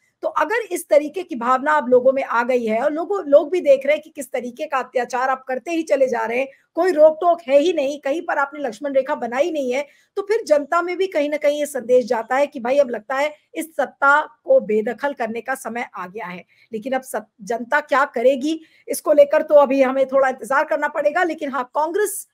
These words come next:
और जो विपक्षी दल है, उनके साथ किस तरीके का अत्याचार करने में मोदी सरकार लगी हुई है,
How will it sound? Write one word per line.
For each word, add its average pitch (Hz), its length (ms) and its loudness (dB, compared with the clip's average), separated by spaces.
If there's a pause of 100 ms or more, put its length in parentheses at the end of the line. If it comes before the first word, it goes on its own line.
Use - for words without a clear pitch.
(220)
और 277 300 2
जो 254 200 6
विपक्षी 269 460 -2
दल 302 200 0
है, 311 80 -2
उनके 277 300 -4
साथ 269 320 -2
किस 277 160 -12
तरीके 240 320 -6
का 262 100 -4
अत्याचार 240 600 -4 (240)
करने 302 320 -2
में 339 100 -4
मोदी 254 280 0
सरकार 247 420 -4
लगी 226 220 -4
हुई 269 220 -2
है, 269 200 0